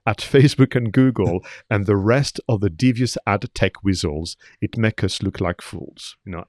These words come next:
Speaker 1: and there's a whole kind of sp-, sh-, uh, spiel about essentially advertising agency who either do not know the kind of, um, devious and also often, um, criminal activities of the big platform ra-,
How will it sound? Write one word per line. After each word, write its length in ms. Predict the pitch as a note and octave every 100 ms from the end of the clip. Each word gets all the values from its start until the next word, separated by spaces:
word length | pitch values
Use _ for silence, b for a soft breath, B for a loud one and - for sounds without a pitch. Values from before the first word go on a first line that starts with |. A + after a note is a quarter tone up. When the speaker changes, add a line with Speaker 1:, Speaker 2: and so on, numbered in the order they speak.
| A2
Speaker 1:
and 260 | G#2 G#2 B2+
there's 160 | G2+
a 80 | G#2+
whole 480 | F#2+ A#2+ C3 C3 C3 B B B
kind 200 | A2 G2+
of 100 | -
sp-, 320 | - - -
sh-, 160 | - -
uh, 160 | A#2
spiel 320 | F#2+ - G#2+ F2+
about 380 | D#2 F2+ F2+ -
essentially 500 | G2 - G#2+ - G2
advertising 520 | G#2 G2 - F#2+ F#2+
agency 580 | G2 F#2+ F#2 - D#2+ D#2+ B B B
who 480 | _ - A#2 A#2+ - -
either 540 | F3+ G3 F3+ F3+ E3 -
do 120 | C3+
not 200 | E3 C#3
know 520 | C#3 C3 A2+ D2 E2+ A#2 b b -
the 420 | F2+ G#2+ G#2+ - -
kind 160 | - G#2+
of, 320 | G2 - -
um, 380 | F#2+ F#2+ G2 - - F2
devious 480 | A2 A2 G#2 G2
and 80 | G#2+
also 360 | D3+ G#3 - A2+ -
often, 440 | G#2 - F#2+ F#2 _
um, 340 | G2 E2+ E2+ F2+ b b
criminal 380 | - B2+ A2 A2 A#2
activities 760 | G#2 - G#2 - G#2 G2 F#2 -
of 160 | G#2 F2+
the 80 |
big 200 | E2+ F#2+ _
platform 480 | - A2 - F#2+ F#2
ra-, 240 | - F#2+